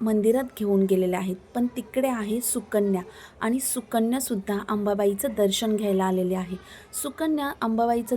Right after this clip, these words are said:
दर्शन घेताना अंबाबाईला म्हणते की, "मला त्या लोकांची भेट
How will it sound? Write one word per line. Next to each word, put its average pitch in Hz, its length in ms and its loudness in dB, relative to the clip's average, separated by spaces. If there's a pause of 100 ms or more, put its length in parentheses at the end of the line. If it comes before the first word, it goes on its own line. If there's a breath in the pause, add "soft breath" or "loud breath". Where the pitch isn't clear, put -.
दर्शन 220 360 0
घेताना 233 500 0 (120)
अंबाबाईला 196 520 4
म्हणते 269 400 4 (420 loud breath)
की, 320 60 10
"मला 277 460 8 (160)
त्या 240 140 6
लोकांची 254 500 4 (140)
भेट 240 280 6